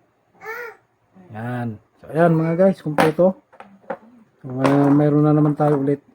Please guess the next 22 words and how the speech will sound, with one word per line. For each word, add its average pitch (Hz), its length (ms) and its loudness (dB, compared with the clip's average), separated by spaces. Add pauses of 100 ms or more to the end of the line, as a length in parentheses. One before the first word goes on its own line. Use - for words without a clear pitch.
(140)
ah, 131 480 -6 (1600)
stock - 400 -4
para 135 560 -4
sa 127 240 -10
ating 139 160 0
pagre-repair. 139 640 0 (1120)
Yan. 135 320 -4 (400)
Kumusta, 139 400 0
ano, 160 240 0
mga 160 240 2
Lods? 202 400 0 (400)
So, 143 240 0
ngayon, 165 560 4
ngayon 135 160 -2
lang 147 80 -2
tayo 151 240 2
nakapag-upload 156 640 -2
ng 151 160 -8
ating, 147 480 0
ah, 131 80 0
videos. 160 720 0 (1120)
So, - 160 -16